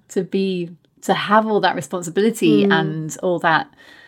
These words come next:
Speaker 1: success in conservation and nature restoration. And, oh, it's just dreamy.
Speaker 2: I think
Speaker 1: It's amazing.
Speaker 2: Yeah, I think I'm, I'm so impressed by her attitude towards it, because I feel like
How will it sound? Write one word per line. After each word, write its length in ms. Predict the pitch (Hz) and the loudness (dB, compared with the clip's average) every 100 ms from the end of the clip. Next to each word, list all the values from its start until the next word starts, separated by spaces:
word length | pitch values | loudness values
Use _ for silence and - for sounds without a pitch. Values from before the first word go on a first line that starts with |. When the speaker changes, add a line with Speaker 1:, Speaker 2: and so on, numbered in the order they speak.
| - - | -20 -6
Speaker 1:
success 720 | - - - - 180 160 - | -2 0 -2 0 0 0 -4
in 180 | 160 156 | -6 -6
conservation 640 | 185 165 - 165 160 165 | -8 -8 -4 -4 -4 -4
and 140 | 165 160 | -6 -6
nature 240 | 160 - | -6 -8
restoration. 500 | 160 170 160 156 165 | -8 -6 -6 -6 -6
And, 220 | 160 160 | -8 -8
oh, 320 | 214 175 165 139 | -8 -8 -8 -10
it's 180 | - - | -14 -6
just 220 | 190 - | -6 -4
dreamy. 260 | 180 190 240 | 0 2 2
Speaker 2:
I 40 | |
think 160 | - - | -2 -8
Speaker 1:
It's 120 | - | -6
amazing. 360 | 175 175 165 262 | -4 -4 0 4
Speaker 2:
Yeah, 500 | 285 294 277 262 240 | 6 6 6 6 4
I 80 | 254 | 0
think 220 | 349 320 | -2 0
I'm, 320 | 311 320 302 - | 2 2 2 0
I'm 200 | 254 254 | 2 2
so 260 | - 269 262 | 2 0 0
impressed 340 | 240 262 - | 0 -4 -2
by 120 | 202 | 0
her 140 | 190 196 | 0 2
attitude 640 | 214 214 208 - 180 170 | 0 -2 -6 -2 -2 -2
towards 520 | - - 185 190 190 | -6 -4 -4 -4 -2
it, 200 | 208 226 | -4 -4
because 220 | 214 196 | -6 -6
I 80 | 196 | -8
feel 240 | 196 233 220 | -2 0 2
like 320 | 208 - | 0 -2